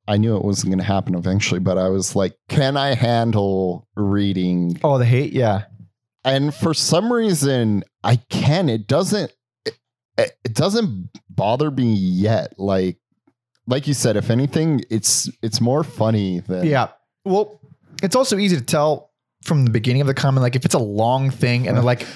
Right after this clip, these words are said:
Speaker 1: Some
Speaker 2: "Here's, here are my thoughts."
Speaker 1: I
Speaker 2: Like,
Speaker 1: just
Speaker 2: I'm like,
Speaker 1: check out.
Speaker 2: I check out. I don't even read it.
Speaker 1: <laughs>
Speaker 2: Like, dude, I don't, this, if I cared about, like, having an argument with a stranger, I'd probably be beaten up every day because I'd be arguing with strangers. Like, there's
Speaker 1: Mm-hmm.
Speaker 2: no, I have no interest in,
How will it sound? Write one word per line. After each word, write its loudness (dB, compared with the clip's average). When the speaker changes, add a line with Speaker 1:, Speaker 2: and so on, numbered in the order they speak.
Speaker 1:
Some -2
Speaker 2:
"Here's, 0
here 0
are 0
my 2
thoughts." 0
Speaker 1:
I 0
Speaker 2:
Like, 0
Speaker 1:
just 0
Speaker 2:
I'm 2
like, 0
Speaker 1:
check -2
out. 0
Speaker 2:
I 2
check 0
out. 0
I 2
don't 2
even 0
read 2
it. -2
Speaker 1:
<laughs> -4
Speaker 2:
Like, 0
dude, 2
I 2
don't, -2
this, 0
if -2
I 4
cared 0
about, 0
like, 2
having 2
an -2
argument 2
with 0
a 0
stranger, 2
I'd 0
probably 2
be 0
beaten -2
up 0
every 2
day 2
because 2
I'd 2
be 2
arguing 2
with 0
strangers. 0
Like, -4
there's 2
Speaker 1:
Mm-hmm. -4
Speaker 2:
no, 2
I 0
have -2
no 0
interest -2
in, 2